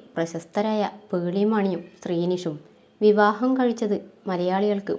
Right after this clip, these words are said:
വലിയ സന്തോഷം നൽകിയ വാർത്തയായിരുന്നു.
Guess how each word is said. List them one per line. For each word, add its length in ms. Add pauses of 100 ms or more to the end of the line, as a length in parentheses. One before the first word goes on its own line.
വലിയ 340
സന്തോഷം 520
നൽകിയ 300 (140)
വാർത്തയായിരുന്നു. 720